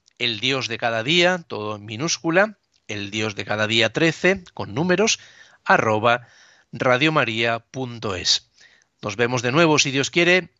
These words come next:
en agosto, el once de agosto, segundo viernes de mes. Les dejo con la programación de Radio María, que tanto nos ayuda,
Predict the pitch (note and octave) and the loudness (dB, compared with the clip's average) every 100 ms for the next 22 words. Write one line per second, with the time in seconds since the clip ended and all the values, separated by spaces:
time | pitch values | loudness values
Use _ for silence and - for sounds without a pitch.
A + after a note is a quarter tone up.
0 | _ _ _ - _ _ _ A2 G#2 B2 | _ _ _ -20 _ _ _ -4 0 2
1 | F3+ - - A#2 A2+ C3+ E3 C3+ D#3+ C3+ | 2 0 -2 -2 0 0 0 -2 -2 2
2 | C3 F#3+ F#3+ - F#3 E3 D#3 F#3+ C#3+ C#3 | 2 0 -2 -4 -4 -4 -2 -2 -2 2
3 | D#3+ E3 - B2 B2+ A#2+ A2+ A#2+ G#2+ G#2+ | 2 2 -2 -8 -2 -2 -2 -6 -6 -6
4 | F#2 - - _ _ _ _ _ _ _ | -2 -4 -4 _ _ _ _ _ _ _
5 | - - - - - A2+ C#3 D3+ A#2+ B2+ | -20 -20 -20 -20 -6 -2 0 0 0 2
6 | B2 B2 B2 A#2 A#2+ E3 E3+ D3 B2+ A#2 | 2 2 0 0 -2 0 0 0 0 -2
7 | A2+ C#3+ C3+ C#3 B2+ D3+ E3+ F3+ F3 - | 0 2 2 0 0 2 4 4 0 -12
8 | - _ _ _ B2 - F#3 F3+ E3 D3+ | -20 _ _ _ -10 -2 -4 -2 -4 -2
9 | E3 F#3+ F#3 C#3 G2+ | 0 2 2 2 0